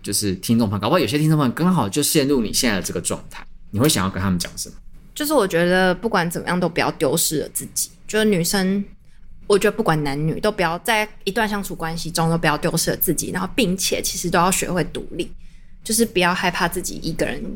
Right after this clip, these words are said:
Speaker 2: 生活。就是如果你有这个底气，随时都可以一个人的话，其实你不会在任何关系里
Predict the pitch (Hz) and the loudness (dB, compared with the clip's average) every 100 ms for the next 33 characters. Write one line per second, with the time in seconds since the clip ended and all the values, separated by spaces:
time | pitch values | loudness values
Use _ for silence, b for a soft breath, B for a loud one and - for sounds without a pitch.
0 | - - - - - - - - 175 165 | -12 -18 -20 -20 -20 -20 -8 -2 0 0
1 | 170 - - - b b - 254 262 226 | -4 -8 -10 -14 b b -2 2 4 4
2 | 190 196 170 220 - - - - 202 170 | 4 0 -2 -4 -6 -10 -4 -2 0 0
3 | 160 165 170 165 - - - - - - | 0 2 0 -2 -4 -6 -6 -8 -6 -2
4 | - - 180 - - - 165 185 190 202 | 0 2 0 0 -4 -4 -2 2 2 2
5 | 175 - 139 160 165 156 - | 0 -2 -4 -4 -4 -4 -6